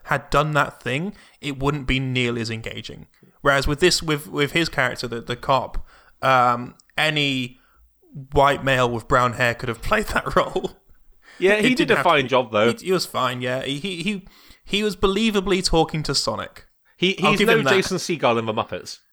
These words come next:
Speaker 1: Ex-, yeah, definitely not. <laughs> Oh, I wanna see this film with Jason Segel.
Speaker 2: No, even though he's kind of, like, forty something now.
Speaker 1: Yeah. Go
Speaker 2: How about
Speaker 1: for
Speaker 2: it'd be
Speaker 1: it.
Speaker 2: good, though, because he's just, like, a forty-something family man.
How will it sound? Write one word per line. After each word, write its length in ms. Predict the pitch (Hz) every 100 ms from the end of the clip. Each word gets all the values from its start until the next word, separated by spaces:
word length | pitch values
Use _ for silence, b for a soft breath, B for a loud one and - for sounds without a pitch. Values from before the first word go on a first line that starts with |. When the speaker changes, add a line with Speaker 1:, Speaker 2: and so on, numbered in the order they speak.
| _ -
Speaker 1:
Ex-, 200 | 175 214 165 -
yeah, 120 | 147
definitely 360 | 180 - 175 165
not. 260 | 135 -
<laughs> 160 | 156 B B -
Oh, 840 | 180 180 160 156 139 117 - - - _
I 100 | -
wanna 220 | 160 156 135
see 160 | -
this 160 | 127 -
film 180 | 139 123
with 80 |
Jason 320 | - 120 110 113
Segel. 480 | - 107 98 92 - _ b b b b b b
Speaker 2:
No, 320 | 214 208 196 156 B
even 280 | 208 196 202
though 140 | 202
he's 200 | 190 196
kind 240 | - 190 175
of, 100 | 160
like, 400 | 165 156 143 -
forty 360 | - 139 131
something 340 | 120 117 113 123
now. 260 | 110 127 _ _ -
Speaker 1:
Yeah. 380 | 139 117 98 - _ _ _ _ b b
Go 80 | 190
Speaker 2:
How 60 |
about 160 | 220 254
Speaker 1:
for 60 | 226
Speaker 2:
it'd 100 | -
be 80 | 208
Speaker 1:
it. 40 |
Speaker 2:
good, 80 | 147
though, 220 | 117 113
because 340 | - - 160
he's 160 | 156 175
just, 220 | 226 -
like, 180 | 202 165
a 40 | 170
forty-something 580 | 190 165 151 147 139
family 340 | 127 147 139 117
man. 260 | 101 101